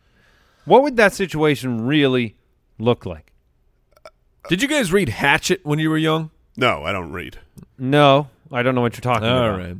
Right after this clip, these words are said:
Speaker 2: Well, it, it was the story of, it's, it, it's a, it's like a novel you read when you're a, a kid in the elementary school, and it's, it, it's about a kid who gets stranded in the wilderness and
Speaker 1: I
Speaker 2: has
Speaker 1: know,
Speaker 2: to survive.
Speaker 1: I know from past experience, my life of knowing Jason,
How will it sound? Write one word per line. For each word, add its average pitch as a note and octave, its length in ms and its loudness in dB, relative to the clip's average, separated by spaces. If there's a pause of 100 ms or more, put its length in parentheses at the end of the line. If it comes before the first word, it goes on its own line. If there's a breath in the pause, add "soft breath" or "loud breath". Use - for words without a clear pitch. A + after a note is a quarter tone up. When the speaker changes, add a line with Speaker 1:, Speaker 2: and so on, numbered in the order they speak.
(200)
Speaker 2:
Well, A2+ 260 -4
it, D#3 260 0
it F3 60 2
was E3 200 4
the F3 100 -4
story D#3 380 6
of, C3 160 4
it's, C3 340 -4
it, B2 140 -10 (220)
it's - 260 -8
a, E3 100 -4
it's - 140 -16
like C#3+ 180 -2
a C3+ 60 0
novel C3 380 4
you B2 120 -2
read B2 260 2
when A#2 140 -2
you're A#2 240 0
a, G2 40 -12 (240)
a G2+ 100 -8
kid A#2+ 480 2 (400)
in A2+ 160 -2
the A#2 120 0
elementary A2 480 0
school, A2+ 260 -2
and B2 60 0
it's, B2+ 140 -8
it, B2 180 -6 (280)
it's A2+ 140 -8
about D#3+ 300 4
a C3 40 2
kid A#2+ 240 -2
who B2+ 80 0
gets B2+ 180 -2
stranded C3+ 460 2
in A2+ 160 -4
the G#2+ 80 -2
wilderness G#2+ 460 -4
and D#3 80 2
Speaker 1:
I G#3 60 2
Speaker 2:
has A3+ 120 2
Speaker 1:
know, G3+ 140 6
Speaker 2:
to G3 60 6
survive. G#2+ 540 -2
Speaker 1:
I D3+ 200 2
know E3+ 220 2
from C#3 200 -8
past C#3+ 340 -4
experience, B2+ 680 -2
my G#2+ 140 -2
life A#2+ 460 4
of G#2+ 180 -4
knowing A#2 340 0
Jason, A2 480 0